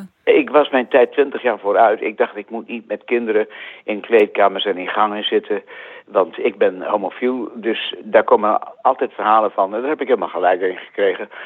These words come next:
Want kijk naar de turnwereld, k-, kijk naar, eh, naar hockey en overal waar metoo-affaires sp-, spelen. En waar nog dagelijks, eh, mensen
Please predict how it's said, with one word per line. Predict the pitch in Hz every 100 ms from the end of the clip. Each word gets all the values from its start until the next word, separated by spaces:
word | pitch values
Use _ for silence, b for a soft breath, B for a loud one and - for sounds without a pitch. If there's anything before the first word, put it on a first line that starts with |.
| B B _
Want | 95 85
kijk | - 101 -
naar | 101
de | 98 -
turnwereld, | 117 107 98 98 110 98 95 - -
k-, | 101 -
kijk | 107 98
naar, | 107 98 101 101 95
eh, | 98 95 104 95 90 76 104
naar | 107 98
hockey | 110 110 104 95
en | 107
overal | 110 - 101 101 B B B -
waar | 107 101 98
metoo-affaires | 98 - - 113 104 - 101 98
sp-, | - _ -
spelen. | - _ 117 110 107 104 B B B
En | 107
waar | 110 104
nog | 92
dagelijks, | 98 107 90 98 - -
eh, | 110 104 104 - _ _ B B -
mensen | 120 117 - 110